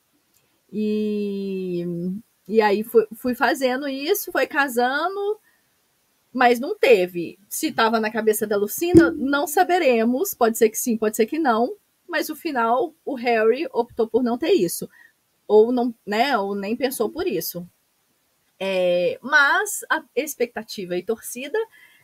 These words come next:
é pra que ele assista às nossas lives. Tô brincando. <laughs> É pra que ele con-, é, escreva, né, sobre a Elle e a origem da Elle e do irmão. Vamos ver. É,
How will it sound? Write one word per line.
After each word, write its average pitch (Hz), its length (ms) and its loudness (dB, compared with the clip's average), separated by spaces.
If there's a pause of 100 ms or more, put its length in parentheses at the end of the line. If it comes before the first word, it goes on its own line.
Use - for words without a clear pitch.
é 269 140 2
pra 262 180 2
que 247 200 0
ele 233 180 6
assista 330 480 0
às 254 100 0
nossas 214 320 0
lives. 277 380 4
Tô 262 100 6
brincando. 320 540 4
<laughs> 453 1700 -4
É 285 140 2
pra 311 180 0
que 320 180 0
ele 269 440 6
con-, 381 240 -4 (160)
é, 262 300 -2
escreva, 427 680 2
né, 247 200 0
sobre 233 360 0
a 240 180 0
Elle 226 300 2
e 269 120 -6
a 269 80 0
origem 277 460 -4
da 311 160 -2
Elle 254 300 -2
e - 20 -14
do 285 100 -2
irmão. 392 420 -4 (1040)
Vamos 233 300 0
ver. 214 380 0 (1400)
É, 165 800 -6